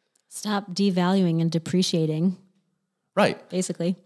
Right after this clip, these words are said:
Speaker 2: Right. Well, and it all comes down, to, in, in my mind, to number two, and it's being afraid of failure.
Speaker 1: Mm.
Speaker 2: Like I said, a few weeks ago, we talked about fear,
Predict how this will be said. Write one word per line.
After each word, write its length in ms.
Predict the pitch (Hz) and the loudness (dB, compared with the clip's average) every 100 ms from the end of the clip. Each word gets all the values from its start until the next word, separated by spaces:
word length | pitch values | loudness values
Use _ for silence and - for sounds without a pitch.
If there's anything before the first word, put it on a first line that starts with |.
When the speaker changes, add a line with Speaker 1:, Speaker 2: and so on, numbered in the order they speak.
| - | 0
Speaker 2:
Right. 200 | 214 156 | 4 6
Well, 180 | 147 170 | 8 8
and 100 | 175 | 8
it 80 | 170 | 6
all 120 | 220 | 4
comes 240 | - 156 | 4 4
down, 360 | 143 143 135 - | 6 6 4 -4
to, 140 | - | -4
in, 140 | 123 - | -2 -2
in 160 | 110 | -2
my 160 | 113 135 | 2 4
mind, 260 | 165 110 110 | 6 4 2
to 80 | |
number 220 | 120 123 101 | 0 0 0
two, 420 | - 196 117 92 | 0 0 2 2
and 140 | 104 | 2
it's 180 | 120 - | 0 -2
being 320 | 113 135 151 | -2 0 2
afraid 720 | 120 - - 143 131 95 120 139 _ _ _ _ | 0 -2 -2 0 2 0 -2 -6 _ _ _ _
of 140 | 127 135 | -2 0
failure. 500 | - 190 113 - - _ 208 | 2 2 2 -2 -12 _ -4
Speaker 1:
Mm. 300 | 190 170 117 | 0 0 2
Speaker 2:
Like 160 | 127 | 2
I 60 | 123 | 4
said, 320 | 127 185 147 | 2 4 2
a 60 | 98 | 0
few 260 | - 135 | 0 2
weeks 260 | 135 151 - | 2 0 0
ago, 380 | 113 110 123 - | 2 4 2 0
we 100 | 120 | 0
talked 220 | 139 131 | 2 2
about 220 | 120 107 | 2 0
fear, 420 | - 156 127 107 | 2 4 4 2